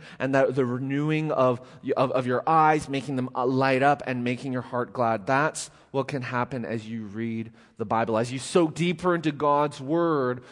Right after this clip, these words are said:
the reason that happens is because your heart's desires and priorities will change. Now, let's get this straight. There's a priority here.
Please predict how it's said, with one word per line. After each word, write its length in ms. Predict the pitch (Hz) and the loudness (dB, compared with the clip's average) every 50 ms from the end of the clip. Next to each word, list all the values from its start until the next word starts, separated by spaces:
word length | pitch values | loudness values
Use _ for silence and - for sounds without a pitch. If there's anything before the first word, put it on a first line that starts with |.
| - - | -10 -2
the 100 | - 151 | 0 2
reason 500 | 147 139 131 151 175 202 208 185 196 190 | 2 2 2 2 4 4 4 2 2 4
that 220 | 180 165 151 139 - | 4 4 2 2 0
happens 640 | - - 143 156 160 165 - 226 202 208 202 180 | -2 0 4 4 4 4 4 0 -2 -2 -2 -2
is 180 | 170 156 139 127 | -2 -2 -4 -4
because 340 | - 151 - 156 147 127 | -6 -4 0 0 0 0
your 160 | 123 147 143 135 | 0 -2 -4 -4
heart's 520 | - - - 151 160 170 170 - - - | -4 -4 0 2 2 2 2 -2 -10 -10
desires 920 | - 143 131 123 123 143 143 147 156 160 156 143 123 117 117 123 120 - - - - - | -8 -8 -8 -4 0 2 4 4 4 4 4 4 2 2 0 -2 -4 -8 -14 -20 -12 -6
and 180 | - 127 123 - | -2 -2 -2 -2
priorities 840 | - - 131 131 127 139 135 135 135 139 139 131 123 117 113 - | -2 2 4 4 6 4 4 2 2 2 2 0 0 -2 -4 -6
will 280 | 131 123 131 131 123 120 | -6 -4 0 0 0 0
change. 760 | 120 - - - - - 160 160 156 151 120 104 92 85 - | -2 -6 -10 -10 -10 -8 -6 -4 -2 -2 -2 -4 -6 -6 -4
Now, 120 | 135 135 139 | 0 2 2
let's 180 | 160 170 - | 2 2 2
get 160 | - 185 135 | 0 -2 0
this 140 | 131 147 - | -2 -2 -4
straight. 260 | - - 151 120 - - - - - | -4 -2 -2 -2 -2 -4 -12 -4 2
There's 380 | 151 160 170 175 175 165 - - - 156 - | 6 6 8 6 6 4 0 -10 -14 -2 2
a 200 | 160 160 156 156 | 4 6 6 4
priority 920 | 156 - - - - 156 151 156 160 165 165 160 165 165 165 160 156 147 | 2 0 -4 -2 4 4 6 6 6 6 6 4 4 4 4 4 2 2
here. 340 | - - 131 107 90 85 104 | 0 -2 -4 -4 -4 -6 -10